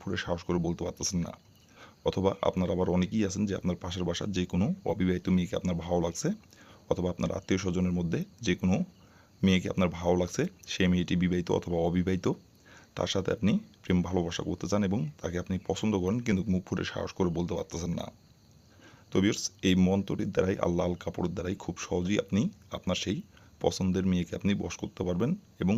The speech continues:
বশ করে আপনি তাকে ইচ্ছা মতো ভোগ করতে পারবেন এবং আপনি যা বলবেন তাই শুনবে। আপনার কথা মতো উঠবে, আপনার কথা মতো বলবে, আপনার কথা মতো চলবে। আপনি যেভাবে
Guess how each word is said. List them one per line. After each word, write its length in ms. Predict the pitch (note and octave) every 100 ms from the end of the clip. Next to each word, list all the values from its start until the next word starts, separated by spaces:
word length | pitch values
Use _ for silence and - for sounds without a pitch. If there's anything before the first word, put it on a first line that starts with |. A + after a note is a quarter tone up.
| G#2
বশ 200 | E2 -
করে 180 | - E2+
আপনি 160 | -
তাকে 220 | F2+ G2 G2
ইচ্ছা 180 | -
মতো 180 | F#2 F2+
ভোগ 180 | F2 F2
করতে 240 | - - F#2
পারবেন 260 | F2+ G#2
এবং 200 | F#2+ F#2+
আপনি 220 | F#2 - E2+
যা 140 | F#2 F2+
বলবেন 280 | F#2 F#2
তাই 220 | F2 F#2 F2+
শুনবে। 320 | - E2 F2 - - - -
আপনার 220 | E2+ F2
কথা 220 | F2+ F2+
মতো 200 | F2+ G2
উঠবে, 160 | F2+ F#2+
আপনার 160 | F#2+
কথা 220 | - F#2
মতো 180 | F#2 -
বলবে, 220 | F2+ F#2 -
আপনার 180 | F#2+ F2+
কথা 140 | -
মতো 180 | F2+ F2
চলবে। 380 | - E2 D#2+ - - - - - - - -
আপনি 220 | - F#2
যেভাবে 520 | E2+ G2 G2+ F#2+ G#2+